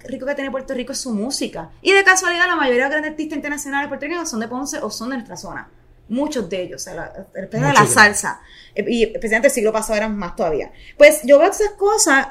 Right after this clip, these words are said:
Speaker 1: yo veo mi caso Puerto Rico, yo comparaba y decía, "Wow, ¿cómo es?". Este, uno piensa en Japón y tú no piensas en las playas. Japón son islas también. Tú piensas en una cultura, una gastronomía, una vestimenta en los muñequitos, en los animes, todas estas cosas, la televisión.
Speaker 2: Samurai,
Speaker 1: Y tú vas
Speaker 2: geisha.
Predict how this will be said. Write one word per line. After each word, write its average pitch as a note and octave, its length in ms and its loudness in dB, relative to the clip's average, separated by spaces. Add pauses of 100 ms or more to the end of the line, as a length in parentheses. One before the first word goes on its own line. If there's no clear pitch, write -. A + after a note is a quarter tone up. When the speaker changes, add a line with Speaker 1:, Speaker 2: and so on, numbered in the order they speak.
Speaker 1:
yo A3 120 2
veo A3+ 80 2
mi C#4 80 -2
caso C#4 220 -4
Puerto A3+ 180 0
Rico, G#3 180 -2
yo G3+ 120 -4
comparaba D4+ 400 2
y C#4+ 60 2
decía, C4 160 2
"Wow, A#3 240 0
¿cómo A3 240 -4
es?". C#4+ 240 -2 (440)
Este, B3 300 4
uno B3+ 80 2
piensa E4+ 200 0
en F4 80 -2
Japón E4+ 600 -2 (160)
y A#3 80 -4
tú A3 80 0
no C4+ 60 2
piensas F4 160 -2
en F#3+ 60 -2
las - 80 -6
playas. F#3 280 -6 (360)
Japón G3+ 220 -8
son E4 160 -2
islas G#3+ 200 -2
también. G#3 380 -8
Tú - 100 -20
piensas A3+ 160 -6
en D4+ 80 -4
una A3+ 80 -2
cultura, G3+ 640 -4 (120)
una G#3 200 -2
gastronomía, F#3+ 800 -4 (180)
una A#3 220 -2
vestimenta A#3 880 0
en F#3 80 -4
los F3 460 0
muñequitos, F3+ 460 -6
en G3+ 100 -4
los G3+ 60 -2
animes, C4 420 2 (300)
todas C4 120 8
estas D#4 220 2
cosas, C#4 560 4 (280)
la F#3+ 260 -2
televisión. G3+ 580 0
Speaker 2:
Samurai, C3 1000 0
Speaker 1:
Y D4+ 160 4
tú C4+ 120 8
vas A3+ 240 10
Speaker 2:
geisha. F4 180 6